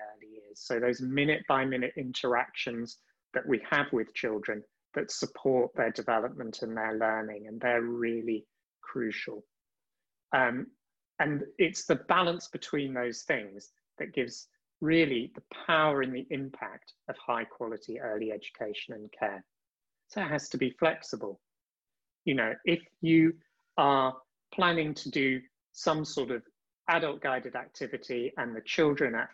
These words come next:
absolutely excited and delighted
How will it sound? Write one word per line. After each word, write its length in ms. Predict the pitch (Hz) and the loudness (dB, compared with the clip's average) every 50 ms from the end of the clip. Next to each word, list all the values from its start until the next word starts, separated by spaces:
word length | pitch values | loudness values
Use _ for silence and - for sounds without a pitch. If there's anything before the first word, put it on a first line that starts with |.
| _ - | _ -2
absolutely 1080 | 170 165 - - - - - 147 135 135 139 139 147 139 143 - 160 131 120 117 - _ _ _ _ _ _ _ _ _ _ _ _ _ _ _ _ _ _ _ _ - - _ _ _ _ | -2 -2 -2 -6 -10 -2 0 0 2 2 2 2 2 2 2 0 -2 -4 -4 -4 -8 _ _ _ _ _ _ _ _ _ _ _ _ _ _ _ _ _ _ _ _ -20 -20 _ _ _ _
excited 800 | - - - - - - - - 185 180 175 165 165 - 180 160 | -12 -10 -8 -6 -6 -4 -2 0 2 4 4 2 2 2 2 2
and 160 | 156 151 131 | 2 0 2
delighted 800 | - 151 139 147 151 160 175 175 170 - - 151 127 117 - | 4 4 6 6 6 6 6 4 4 2 0 -2 -2 -2 -4